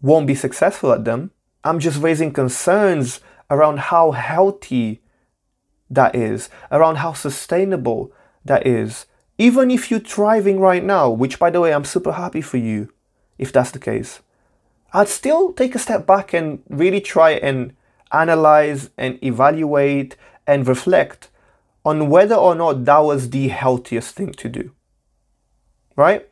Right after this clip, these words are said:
There's always room for reflection. And I think in this day and age, what's happening is we are getting lost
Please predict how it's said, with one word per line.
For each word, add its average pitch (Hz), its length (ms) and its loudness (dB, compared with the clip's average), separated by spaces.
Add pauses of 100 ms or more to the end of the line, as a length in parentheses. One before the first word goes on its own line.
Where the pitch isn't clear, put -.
(460)
There's 175 220 4
always 208 400 2
room 170 160 -2
for 156 180 -4
reflection. 143 580 -6 (1000)
And 156 140 0
I 151 80 2
think 214 280 -2
in 170 180 -2
this 156 180 0
day 151 160 2
and 139 220 -4
age, 147 460 0 (800)
what's 139 300 0
happening 185 460 -2
is 139 200 2
we 139 200 2
are 143 120 6
getting 180 440 2
lost 165 360 0